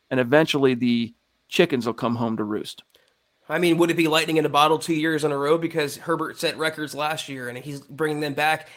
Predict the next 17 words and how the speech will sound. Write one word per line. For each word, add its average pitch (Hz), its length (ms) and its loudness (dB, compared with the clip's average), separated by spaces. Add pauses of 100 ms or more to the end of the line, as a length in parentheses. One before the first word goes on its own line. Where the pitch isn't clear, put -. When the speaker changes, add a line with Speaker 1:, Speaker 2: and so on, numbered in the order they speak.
(200)
Speaker 2:
I 185 120 2
mean, 180 140 4
the 175 60 2
Chargers 202 480 2
tried 185 380 2
their 160 220 4
hardest 175 420 4
to 147 80 -6
charger, 147 520 2
and 139 80 -6
they 143 80 -2
couldn't 170 280 0
charger 156 400 -2
hard 151 260 0
enough 143 300 -2
against 135 300 -8
Pittsburgh. 139 500 -4